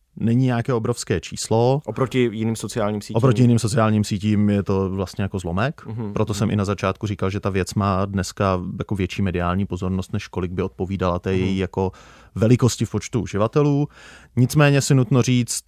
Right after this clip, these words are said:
Speaker 1: že je to proto, že prostě lidi ta technologie zajímá, protože je něčím nová, něčím zajímavá, přináší trošku odlišný koncept právě od toho, co známe z těch klasických sociálních sítí.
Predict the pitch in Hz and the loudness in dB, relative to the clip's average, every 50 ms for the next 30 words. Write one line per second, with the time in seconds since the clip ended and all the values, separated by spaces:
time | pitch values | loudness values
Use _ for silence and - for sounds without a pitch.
0 | - 110 107 104 110 117 113 113 113 113 113 110 110 110 107 107 104 104 101 107 | 0 0 0 2 4 4 6 6 6 6 6 6 6 6 6 4 4 4 4 2
1 | 104 101 113 120 120 120 110 113 107 110 107 104 - 110 107 110 95 101 95 - | 0 -2 0 2 4 6 6 6 4 4 4 4 4 2 2 2 0 -2 -4 -2
2 | - 120 104 104 101 90 104 104 101 - 101 - - - - 101 98 95 92 98 | 0 2 2 4 4 4 2 2 2 0 -4 -8 -6 -4 -2 0 0 0 2 2
3 | 98 95 98 92 92 92 92 92 90 95 - - 95 98 98 98 95 87 - - | 2 2 2 2 2 2 2 2 0 -2 -4 -4 -2 0 2 2 2 2 0 0
4 | - 101 98 90 90 85 90 90 90 95 98 92 - - 98 95 92 87 87 90 | 0 2 2 2 2 2 0 0 0 0 -2 -2 -2 -2 -2 0 0 0 0 0
5 | 90 85 92 92 95 - - 101 98 95 - - 95 95 92 - - 98 95 90 | 0 0 0 0 0 0 0 0 0 0 0 0 -2 -2 -2 -4 -4 -4 -2 -2
6 | 90 - - 104 101 - 92 87 - - 87 - - - 87 87 87 98 92 - | -2 -2 -2 -2 -2 -2 -2 -2 -2 -4 -4 -4 -2 -2 0 0 0 0 -2 -2
7 | - - 95 95 90 - 104 95 95 85 87 90 98 - - - - 98 - - | -2 -2 -2 -2 -2 -2 -2 -2 0 0 0 0 -2 -2 -4 -6 -6 -6 -6 -6
8 | 107 - - - - - - - - 104 98 95 87 85 - - - 120 120 - | -6 -6 -8 -10 -10 -8 -8 -4 -2 0 0 0 0 -2 -4 -8 -10 -10 -6 -2
9 | 117 117 117 113 | 0 0 0 0